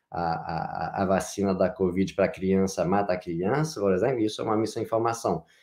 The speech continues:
Uma, uma teoria conspiratória com respeito a, a isso seria mais do tipo, "Ah, a China criou essa vacina pra melhor controlar a população do mundo",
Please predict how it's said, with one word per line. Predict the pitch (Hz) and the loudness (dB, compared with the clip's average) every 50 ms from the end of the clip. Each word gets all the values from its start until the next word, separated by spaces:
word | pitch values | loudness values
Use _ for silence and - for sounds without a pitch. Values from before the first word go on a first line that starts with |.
| _ _ - _ _ - | _ _ -20 _ _ -4
Uma, | 95 90 - - 95 95 95 95 90 - | -2 -2 0 2 2 4 4 4 2 2
uma | 98 101 101 | 2 2 6
teoria | - 120 120 120 120 120 | 10 10 10 10 10 6
conspiratória | 127 120 - - - 123 117 110 - - - _ _ - 131 131 127 123 113 98 - | 4 0 0 4 6 8 8 8 6 0 -10 _ _ 10 12 12 12 12 10 6 4
com | - 110 107 | 2 0 0
respeito | 101 107 104 - - - 104 101 98 101 101 | 2 2 0 0 0 2 2 2 4 6 6
a, | 98 95 92 - - | 6 6 6 4 2
a | 95 104 | 4 4
isso | 131 156 156 160 175 | 4 4 4 2 0
seria | 160 - 139 123 113 113 117 120 | 4 8 8 8 10 10 8 8
mais | 120 117 117 110 107 | 8 6 4 4 4
do | 107 107 | 2 0
tipo, | 95 - - 147 151 156 156 143 143 | 0 2 6 8 8 8 8 8 8
"Ah, | 127 117 113 92 92 | 8 10 10 8 6
a | 95 | 4
China | - - - 143 143 143 143 123 | 0 -4 -2 -2 0 0 0 0
criou | - - 123 113 113 117 | -2 0 2 4 4 4
essa | 113 110 - 113 104 | 4 4 0 -2 2
vacina | 104 104 101 104 - - 131 139 147 151 139 - | 2 2 0 0 -6 -6 -2 0 0 0 0 0
pra | - - 120 | 2 0 0
melhor | 113 113 110 107 113 120 120 | 2 2 2 4 4 2 2
controlar | - 120 113 113 110 110 107 107 107 117 | 0 -4 -4 -2 0 2 4 4 4 4
a | |
população | 117 - 113 - - 113 104 107 - 113 120 | 2 -2 -8 -6 -2 -2 -2 -2 -4 -6 -2
do | 120 120 113 | 0 0 0
mundo", | 110 107 107 98 92 82 82 80 | 0 0 0 0 -2 -2 -4 -12